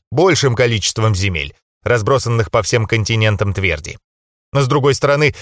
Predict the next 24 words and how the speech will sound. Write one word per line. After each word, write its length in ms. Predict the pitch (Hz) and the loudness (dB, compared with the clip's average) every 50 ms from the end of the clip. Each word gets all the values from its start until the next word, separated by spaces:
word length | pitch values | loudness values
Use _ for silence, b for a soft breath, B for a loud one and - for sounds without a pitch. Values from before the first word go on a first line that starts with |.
| B B B | B B B
если 280 | B 123 143 139 123 139 | B 0 0 2 2 0
почитать 560 | 120 135 - 135 139 127 143 139 123 - - | 0 0 0 0 2 2 2 2 2 0 0
новости 500 | 131 143 170 208 208 208 143 - - 131 | 2 4 4 4 4 4 2 0 0 -2
и 80 | 120 104 | -2 0
посчитать 680 | 123 113 - - 127 120 101 143 143 131 - - - | 0 -2 0 0 0 2 2 2 2 2 0 -2 -2
территории, 600 | - 127 117 123 117 - 185 202 175 139 127 113 | -2 0 0 0 2 4 4 4 4 4 2 0
где 260 | 98 98 123 127 120 | 0 2 2 2 2
спорадически 680 | - - - 131 131 127 123 160 147 - - - - 127 | 2 2 2 2 2 2 2 0 -2 -4 -4 -2 -2 -2
бушевали 440 | 117 123 - 131 127 135 143 139 | -2 0 0 2 4 4 4 4
восстания, 680 | 127 127 131 - - - - 226 220 165 110 82 78 - _ _ _ _ - | 4 2 2 0 0 0 2 2 2 2 2 0 -2 -4 _ _ _ _ -6
то 80 | - | -2
получится 520 | - 208 196 202 214 - - 185 - 175 147 | 0 0 2 0 0 0 0 0 0 0 2
примерно 520 | 147 143 135 120 139 156 147 143 135 131 | 2 2 2 4 4 4 4 2 2 2
один 300 | 123 104 90 113 117 110 | 2 2 0 0 0 0
к 80 | - 113 | 2 0
одному. 460 | 107 101 104 95 85 78 64 - - _ _ _ _ _ _ _ _ _ _ _ _ _ _ _ _ _ - | 0 2 0 -2 -2 -4 -8 -12 -16 _ _ _ _ _ _ _ _ _ _ _ _ _ _ _ _ _ 0
Я 260 | 131 165 220 233 214 | 2 2 4 4 4
давно 360 | 190 185 170 165 208 240 185 | 4 2 2 2 2 0 2
хотел 380 | - 143 123 - - 196 165 131 | 2 2 0 2 2 2 2 2
попутешествовать, 1040 | 139 123 - 131 - 135 127 - - 220 175 - - - 98 82 - - - - _ _ _ _ _ - | 2 0 0 0 0 0 0 2 2 2 2 2 0 -2 -2 -2 -4 -6 -12 -16 _ _ _ _ _ -2
но, 200 | 110 117 120 123 | 0 2 4 4
насмотревшись 720 | 123 113 - 120 113 104 - 139 156 117 - 131 113 - | 2 2 2 2 0 2 2 0 0 0 0 -2 -2 0
и 40 | 120 | 0
наслушавшись, 800 | 110 113 110 - - 208 233 185 - - - - - 90 - - | 0 0 0 0 0 -2 -2 0 0 -2 -2 -2 -4 -4 -6 -8